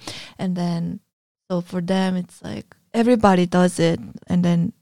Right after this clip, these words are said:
everybody raises a child. So what's the big deal? And I think there wasn't much information about the, the real, real life behind it. So they just, um,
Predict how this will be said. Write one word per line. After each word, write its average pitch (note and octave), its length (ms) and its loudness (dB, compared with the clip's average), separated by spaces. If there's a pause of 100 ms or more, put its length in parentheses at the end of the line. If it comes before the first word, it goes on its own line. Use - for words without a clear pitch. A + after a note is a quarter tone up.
(200)
everybody G3 600 2
raises E3+ 420 -2
a - 100 -6
child. F3+ 460 -4
So - 180 -4
what's G3 320 -2
the F3+ 80 -4
big F3 260 -4
deal? F3+ 180 0
And F3+ 160 0
I E3+ 60 0
think - 320 -4 (340)
there G3+ 140 4
wasn't G3+ 340 4
much F#3+ 340 4
information F#3 840 2
about D#3 440 -2
the, E3 340 -4 (420)
the F#3+ 100 4
real, G3+ 520 6 (440)
real G3 600 4
life F3+ 340 2
behind F3+ 500 2
it. E4 160 8 (420)
So - 220 -12
they C4+ 260 4
just, C4+ 460 0
um, F3+ 480 2